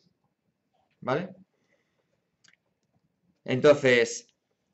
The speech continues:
estas son las recomendaciones. Léelas de vez en cuando y cuando haces una uri,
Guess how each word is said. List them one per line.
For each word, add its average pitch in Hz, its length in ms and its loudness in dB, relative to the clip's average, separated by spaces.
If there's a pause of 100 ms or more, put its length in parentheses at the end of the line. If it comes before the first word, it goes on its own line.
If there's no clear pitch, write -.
estas 165 280 -2
son 202 160 4
las 190 100 6
recomendaciones. 123 920 -2
Léelas 143 380 4
de 143 80 2
vez 143 140 -4
en 147 100 -6
cuando 190 260 -2
y 190 40 2
cuando 117 200 -4
haces 131 240 -10
una 156 200 0
uri, 196 400 -2